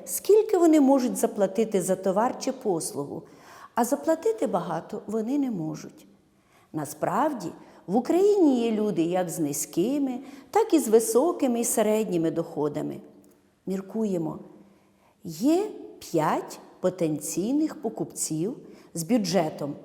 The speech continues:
п'ятнадцять, дванадцять, одинадцять, п'ять і дві тисячі гривень. Разом їх бюджет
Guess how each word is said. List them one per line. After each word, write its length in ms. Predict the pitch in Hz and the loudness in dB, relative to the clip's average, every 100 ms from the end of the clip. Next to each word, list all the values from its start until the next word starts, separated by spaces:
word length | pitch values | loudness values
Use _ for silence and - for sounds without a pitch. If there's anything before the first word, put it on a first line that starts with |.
| - - - | -20 -12 -2
п'ятнадцять, 960 | 415 392 226 190 196 196 - 240 - - - _ | -2 0 2 2 0 -4 -6 -6 -10 -20 -20 _
дванадцять, 1120 | 165 185 262 349 226 175 180 180 - 254 - - - - - | -6 2 4 6 6 4 0 -4 -6 -6 -8 -18 -20 -4 4
одинадцять, 1200 | 233 247 214 175 147 151 170 - - 285 285 - - - _ - | 4 6 4 2 0 -2 -4 -6 -6 -6 -6 -12 -20 -20 _ -10
п'ять 680 | 175 170 160 180 339 - - - - - | -2 0 2 -2 -4 -10 -20 -20 -14 4
і 120 | 330 | 6
дві 340 | 208 185 240 339 | 6 4 2 0
тисячі 720 | - - 170 - 202 - 196 | -2 0 0 0 -6 -8 -10
гривень. 520 | 160 147 151 160 - _ _ _ _ _ _ - - | -10 -10 -10 -12 -18 _ _ _ _ _ _ -16 -8
Разом 640 | 180 202 311 403 403 285 | -2 2 2 4 6 4
їх 240 | 220 208 202 | 4 -2 0
бюджет 680 | 214 170 185 156 151 - | 0 0 -2 -2 -4 -12